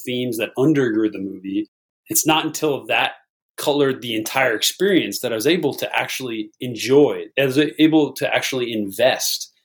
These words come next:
in everything that's going on. Um, because like I said, it's, it's a spy movie. It, that's bait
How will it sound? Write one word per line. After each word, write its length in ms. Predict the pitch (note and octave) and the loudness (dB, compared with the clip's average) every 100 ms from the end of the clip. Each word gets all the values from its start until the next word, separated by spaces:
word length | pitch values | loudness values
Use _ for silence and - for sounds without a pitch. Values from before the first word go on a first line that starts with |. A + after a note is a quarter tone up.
| - | -10
in 80 | G#2+ | -6
everything 320 | A#2 A#2 B2 | -4 -2 0
that's 160 | A2+ - | 0 0
going 280 | A2 G#2+ G#2+ | 0 0 4
on. 400 | C#3 C3+ - F#2 - - - - | 4 4 -2 -14 -18 -20 -20 -4
Um, 300 | B2+ A#2 A#2 | 0 2 2
because 320 | C3 C3+ C#3 | 0 2 2
like 160 | C#3+ C#3+ | 2 0
I 60 | C3+ | 0
said, 340 | - D#3 A#2+ | 0 0 -2
it's, 320 | G#2 - - | -4 -6 -6
it's 140 | A2 - | -6 -4
a 60 | |
spy 360 | - - C3 C#3+ | -2 0 2 2
movie. 480 | D#3 D#3 D3+ E3 E3 | 2 2 2 -2 -4
It, 140 | A2 - | -12 -2
that's 220 | C3 B2+ | -2 -2
bait 440 | A2 G#2 B2 A2 | -8 -2 -2 -2